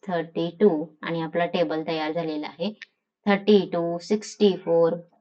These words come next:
नाईन्टी सिक्स, वन हंड्रेड अँड ट्वेंटी एट, वन हंड्रेड अँड सिक्स्टी, वन हंड्रेड अँड नाईन्टी टू, टू हंड्रेड अँड ट्वेंटी फोर, टू हंड्रेड अँड फिफ्टी सिक्स,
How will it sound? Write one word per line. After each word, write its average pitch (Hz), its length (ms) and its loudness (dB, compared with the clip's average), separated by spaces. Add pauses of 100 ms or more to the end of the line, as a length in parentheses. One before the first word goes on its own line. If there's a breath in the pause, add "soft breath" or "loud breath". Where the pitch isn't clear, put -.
(640)
नाईन्टी 202 440 6
सिक्स, - 360 -6
वन 196 180 4
हंड्रेड 202 240 4
अँड 170 180 0
ट्वेंटी 175 300 2
एट, 185 220 -2
वन 170 160 2
हंड्रेड 160 300 -4
अँड 156 140 -6
सिक्स्टी, 202 440 0
वन 180 140 0
हंड्रेड 160 280 -4
अँड 156 200 -2
नाईन्टी 170 360 -2
टू, 220 200 -2
टू 165 200 -2
हंड्रेड 160 300 -6
अँड 156 180 -4
ट्वेंटी 170 340 -2
फोर, 214 240 0
टू 208 160 0
हंड्रेड 160 340 -4
अँड 156 180 -4
फिफ्टी 208 320 0
सिक्स, 220 280 -4